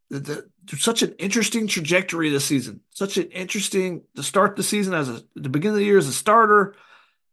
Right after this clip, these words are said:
And then apparently there's some off the field stuff, whether it be family stuff or whatever. Lincoln Riley never really explained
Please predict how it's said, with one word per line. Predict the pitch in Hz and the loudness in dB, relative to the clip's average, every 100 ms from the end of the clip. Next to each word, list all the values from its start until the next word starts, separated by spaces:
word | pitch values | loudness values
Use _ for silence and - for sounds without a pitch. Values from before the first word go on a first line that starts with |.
| _ _ _ - | _ _ _ -6
And | 147 160 | -2 0
then | 160 160 156 147 131 - _ | 2 2 2 0 -2 -8 _
apparently | 165 160 156 | 0 2 4
there's | 160 147 | 2 2
some | 151 | 0
off | 160 160 | -2 -4
the | |
field | 147 175 175 | 2 4 4
stuff, | - 170 170 160 - - - _ - | 2 6 6 4 -2 -18 -20 _ -6
whether | 139 | -4
it | 147 | -2
be | 143 | -2
family | 165 165 165 | -2 -2 -2
stuff | 175 156 | 0 0
or | 151 | 2
whatever. | 156 165 170 170 165 156 - | 2 4 4 4 4 4 0
Lincoln | 156 156 | -4 0
Riley | 156 156 | 2 2
never | 151 147 | 0 0
really | 151 156 156 | 2 4 4
explained | 131 - 151 156 160 156 | 2 -2 0 0 0 -2